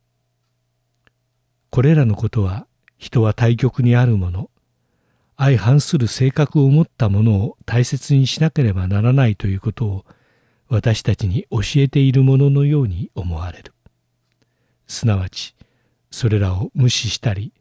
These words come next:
排除するということは、生きることそれ自体を単調な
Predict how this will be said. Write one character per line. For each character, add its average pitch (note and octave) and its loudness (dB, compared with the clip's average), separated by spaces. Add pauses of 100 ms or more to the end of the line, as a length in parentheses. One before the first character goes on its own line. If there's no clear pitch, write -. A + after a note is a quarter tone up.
(520)
排 C#3 2
除 A2+ 2
す - -4
る A#2 2
と B2+ 0
い A#2 2
う A2 0
こ B2+ 0
と B2 0
は、 G2+ -4 (760)
生 B2+ 0
き G3 0
る D#3 2
こ B2 -2
と - -2
そ - -2
れ C#3 4
自 D3 0
体 B2+ 2
を F#2 -2
単 G#2+ 0
調 A#2 2
な A2+ 0